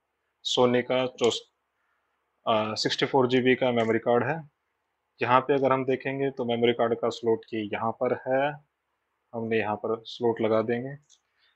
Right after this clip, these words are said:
अगर हम देखें कि शायद अगर कुछ परसेंट बैटरी चार्ज हो तो क्या पता हमारा ये कैमरा एक बार on हो जाए। और ये हमने इसको ऑफ कर, बंद किया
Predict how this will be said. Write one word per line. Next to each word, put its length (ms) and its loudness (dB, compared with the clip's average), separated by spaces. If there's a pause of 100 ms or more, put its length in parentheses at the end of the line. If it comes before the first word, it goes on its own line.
(260)
अगर 160 4
हम 160 0
देखें 320 2
कि 100 2
शायद 380 6
अगर 160 2
कुछ 200 -4
परसेंट 360 -4
बैटरी 360 2
चार्ज 400 4
हो 80 -2
तो 140 -8
क्या 160 0
पता 260 -2
हमारा 380 -2
ये 100 0
कैमरा 400 -4
एक 80 -6
बार 120 -2
on 320 -6
हो 60 -4
जाए। 220 -4 (380)
और 140 -8
ये 140 -2
हमने 280 -6
इसको 500 -8 (800)
ऑफ 140 2 (140)
कर, 160 -2 (680)
बंद 220 2
किया 240 0